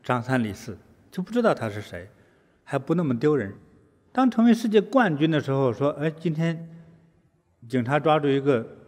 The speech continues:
吸毒的或者在贩毒的，他原全世界，前世界冠军某方面的。”你说这个，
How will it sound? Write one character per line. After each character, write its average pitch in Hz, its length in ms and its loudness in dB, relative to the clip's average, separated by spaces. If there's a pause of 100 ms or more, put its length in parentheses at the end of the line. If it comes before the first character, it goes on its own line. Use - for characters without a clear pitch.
(220)
吸 - 200 -4
毒 131 220 0
的 139 100 -6 (160)
或 147 80 -2
者 135 60 0
在 139 120 0
贩 131 260 -2
毒 104 180 -4
的， 101 100 -14 (400)
他 143 100 -10
原 135 300 -2
全 123 260 -6
世 131 180 -10
界， 127 220 0 (760)
前 123 240 -6
世 147 160 -8
界 135 120 2
冠 135 220 -2
军 143 220 -4 (220)
某 101 120 -4
方 104 220 -8
面 98 180 -10
的。” - 80 -20 (600)
你 104 140 -8
说 123 200 -8
这 143 120 -4
个， 98 160 -8